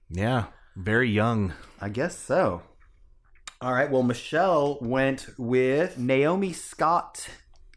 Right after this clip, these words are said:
Speaker 2: who's twenty-eight, and she was in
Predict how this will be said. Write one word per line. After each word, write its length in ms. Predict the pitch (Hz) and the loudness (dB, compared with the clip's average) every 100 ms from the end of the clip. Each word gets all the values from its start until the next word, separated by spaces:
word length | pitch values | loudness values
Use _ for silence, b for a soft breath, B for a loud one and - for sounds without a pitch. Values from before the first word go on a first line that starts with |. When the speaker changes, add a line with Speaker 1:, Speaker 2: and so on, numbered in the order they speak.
| _ | _
Speaker 2:
who's 220 | 131 123 | -6 -4
twenty-eight, 720 | - 156 147 147 175 - - - - | -2 0 2 2 0 -4 -16 -18 -8
and 260 | 127 135 135 | -2 -2 -2
she 160 | - | -4
was 260 | 135 131 127 135 | -2 -2 -4 -4
in 480 | 135 135 131 135 | -2 0 0 -2